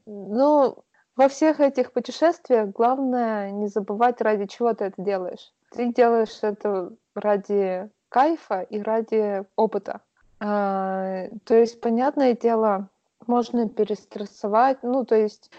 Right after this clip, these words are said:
из-за любой мелочи можно перестрессовать. Но, эм, у меня, э, такое отношение, ну, ты знаешь,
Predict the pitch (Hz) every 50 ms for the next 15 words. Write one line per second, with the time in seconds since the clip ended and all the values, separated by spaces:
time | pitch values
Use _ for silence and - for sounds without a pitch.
0 | - - - - 254 240 294 294 294 254 262 294 277 247 240 247 226 208 202 -
1 | - 202 190 190 185 - 190 185 - 185 190 190 _ _ - 196 - - 202 190
2 | 180 196 - - _ _ _ _ _ - - 220 214 220 220 214 214 214 214 214
3 | 208 208 208 208 196 - _ _ _ _ - _ _ - 208 214 208 214 208 208
4 | 202 202 202 202 196 190 190 190 190 190 _ _ _ _ _ _ _ - 220 220
5 | 220 226 240 262 294 339 359 370 349 294 - _ _ _ _ _ _ - - 226
6 | 226 226 226 220 214 214 208 214 208 208 - 240 220 - 240 226 220 214 220 214
7 | 214 - - 240 240 240 240 233 214 - - - 285 339 311 - 294 269 226 269
8 | 262 233 190 - -